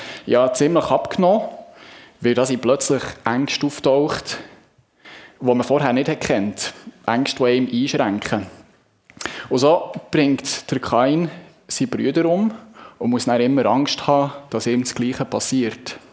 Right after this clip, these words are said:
Da ist er ziemlich eingeschränkt worden in seiner Freiheit.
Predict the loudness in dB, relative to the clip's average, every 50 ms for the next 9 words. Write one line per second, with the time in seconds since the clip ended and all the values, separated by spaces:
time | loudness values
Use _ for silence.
0 | _ _ _ _ _ _ _ _ _ _ -18 -18 -18 -18 -20 -20 -10 -2 0 0
1 | 2 2 0 -2 0 0 2 2 2 2 0 0 -2 -4 -4 -2 -2 -2 -2 -4
2 | -2 -2 -2 -2 0 -2 -2 -2 -2 -2 -2 -2 -4 -6 -8 -8 -4 -4 -4 -2
3 | -2 -4 -4 -6 -6 -8 -12 -14